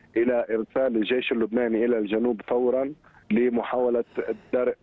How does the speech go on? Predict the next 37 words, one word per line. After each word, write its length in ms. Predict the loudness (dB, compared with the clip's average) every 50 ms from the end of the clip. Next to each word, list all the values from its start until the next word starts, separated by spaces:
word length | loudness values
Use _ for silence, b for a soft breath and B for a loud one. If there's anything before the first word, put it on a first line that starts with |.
| _
ومنع 720 | -2 0 2 2 2 2 0 0 0 0 0 0 -2 -2 -2 -4
العدوان 640 | -2 -2 0 0 -2 -2 0 0 2 2 0 0 0
ال-، 200 | 0 0 0 0
واستمرار 640 | 0 0 -2 -2 -4 -2 0 0 0 0 0 0 0
العدوان 400 | 0 0 0 0 0 0 0 0
الإسرائيلي 580 | -2 -2 -2 -2 -2 -2 0 0 0 2 2
على 220 | 0 0 -2 -2 -2
لبنان 440 | -2 -4 -2 -2 -2 -2 -2 -2
الذي 440 | -2 0 2 2 0 0 0 0 0
لم 280 | 2 2 0 2 2 0
يوفر 360 | 0 0 -2 -4 -4 -2 0
منطقة 460 | 0 -2 -2 -2 -4 -6 -4 -4 -4
تقريبا، 560 | -4 -4 -6 -4 -2 0 0 0 0 -2 -4 -4 B B B B B B B B B -6 -2
آه، 320 | -2 0 0 0 0 0
من 400 | 0 0 0 0 0 0 0 0
أقصى 340 | -2 -4 -6 -12 -6 -2 -2
الجنوب 440 | -2 0 0 -2 0 0 0 0 0
إلى 120 | 0 0
أقصى 240 | 0 -2 -2 -2 -4
الشمال. 440 | -4 -2 -2 -2 -2 -2 -2 0 -2
يعني 180 | -2 -2 -2 -2
هناك 340 | -2 -2 -2 -2 -2 -4
حالة 360 | -6 -4 -2 -2 0 -2 -2 -4 -4 -8
باتت 560 | -4 -2 -2 -2 -2 -2 -6 -8 -4 -4 -4
من 220 | -2 0 -2 -2
الت-، 240 | -2 -4 -4 -2 0 2 2 2 2 2 0 0 0 0 -2 -2 0
من 160 | 0 0 0
الضياع 440 | -2 -2 -2 0 0 2 2 2 0
والإرباك 680 | 0 0 0 0 0 0 0 0 0 -2 -2 -2 -2 -2
عند 240 | -2 -2 -2 -2
اللبنانيين، 540 | -2 -2 -2 -4 -2 -2 0 0 0 0 -2
كان 200 | -2 -2 -2 -2
على 100 | -2 -4
الصعيد 380 | -2 -2 0 0 0 0 -2 -4
الرسمي 540 | -2 -2 -2 -4 -2 -2 0 0 2 2 0
أو 140 | 0 -2
حتى 440 | -2 -4 -6 -8 -4 -2 -2 -2 -2